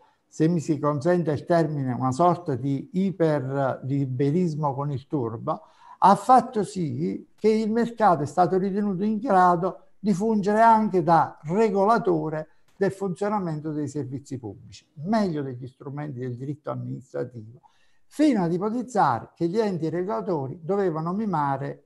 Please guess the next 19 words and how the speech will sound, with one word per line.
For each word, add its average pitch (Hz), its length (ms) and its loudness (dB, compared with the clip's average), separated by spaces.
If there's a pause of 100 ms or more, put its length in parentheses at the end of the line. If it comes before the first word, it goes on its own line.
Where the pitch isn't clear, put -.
il 147 680 -2
mercato. 120 680 -6 (500)
Ma 120 300 -2 (600)
questa 202 400 2
concezione, 143 920 -6 (380)
che 123 100 0
si 135 200 -10
basava 156 680 2
su 123 420 -8 (240)
un 147 600 0
convincimento 147 1080 -4
sulle, 131 300 -8
delle 127 280 -6
cosiddette 135 600 -4
virtù 135 440 -6
salvivi-, 160 840 -4
salvifiche 151 640 -4
del 135 180 -6
mercato, 131 720 0